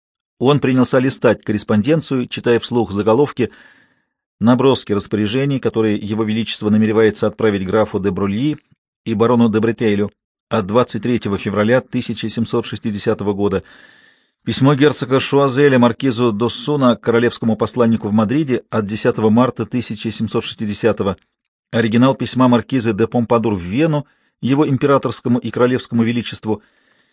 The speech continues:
перехваченная копия письма Фридриха второго, короля Пруссии, к его сестре, герцогине Байрейтской, от седьмого июля тысяча семьсот пятьдесят седьмого:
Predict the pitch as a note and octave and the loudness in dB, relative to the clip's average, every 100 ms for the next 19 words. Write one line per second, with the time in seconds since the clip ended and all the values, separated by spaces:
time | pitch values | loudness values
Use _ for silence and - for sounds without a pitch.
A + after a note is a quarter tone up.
0 | _ - A#2 C#3+ D3 C#3 C3 B2+ C#3 B2 | _ -2 0 4 2 2 0 2 2 2
1 | A#2+ A2+ C3 B2 A#2+ A#2+ A#2+ A2+ - B2+ | -2 -2 0 0 0 -2 -2 -2 2 2
2 | C#3 G2+ - G#2 A2 G#2+ C#3+ - C3 A#2 | 4 0 0 2 2 2 -2 -2 0 -2
3 | - _ - A#2 B2 B2 C3+ - B2 A#2+ | -4 _ -2 0 0 0 -2 -4 0 0
4 | F2+ G2 - A2+ A#2+ A2+ G#2+ A2 A#2 A#2+ | 0 -4 -2 0 2 4 4 4 4 4
5 | D3+ C#3+ - A2+ G2 - _ _ _ _ | 4 0 -4 -2 -2 -6 _ _ _ _
6 | G#2 G2+ B2 A2 C3 A#2 A#2 A2 D3 C3 | -4 -2 -2 2 2 4 2 2 2 2
7 | C#3 D3 C3 G#2+ B2 - A#2+ B2+ - A#2 | 0 -4 -4 -2 -2 -2 -2 -2 -4 -2
8 | A#2 - A2 C#3 A#2+ | -2 -2 -2 2 2